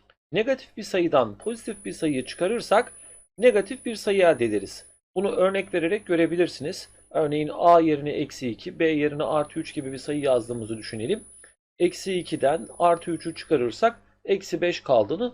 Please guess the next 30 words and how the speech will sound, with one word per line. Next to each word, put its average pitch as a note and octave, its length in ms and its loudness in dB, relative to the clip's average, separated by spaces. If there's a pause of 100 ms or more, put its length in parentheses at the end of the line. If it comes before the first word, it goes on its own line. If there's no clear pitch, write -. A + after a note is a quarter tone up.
(100)
söyleyebiliriz. D#3 840 -4 (460)
Şimdi A3+ 200 -4
bunun A#3+ 360 -2
tabii F#3+ 240 -2
ki F3+ 160 -8
bu F#3+ 100 -8
sayıları F3 420 2
kullanmayacağız. D#3 760 2
Bunu D#3+ 140 -4
sadece D#3+ 380 2
bir F#3 100 -8
örnek D#3+ 360 0
olması A2+ 360 -4
bakımından G#2+ 420 -4
yazdık. G2+ 520 -4 (380)
Bu A3+ 200 2
içeridekinin A3+ 760 -2
negatif A3 420 0
olduğunu E3+ 360 2
gördük. D3 460 2 (340)
Mutlak G#3 340 4
değerin G3+ 240 -4
için G3 200 -6
negatif F#3 380 -2
olduğunda D3+ 360 2
eksi D3 380 -6
ile F#3 160 2
çarpılarak A2+ 600 2
dışarı A2 300 -6
çıkacak. D#3+ 460 2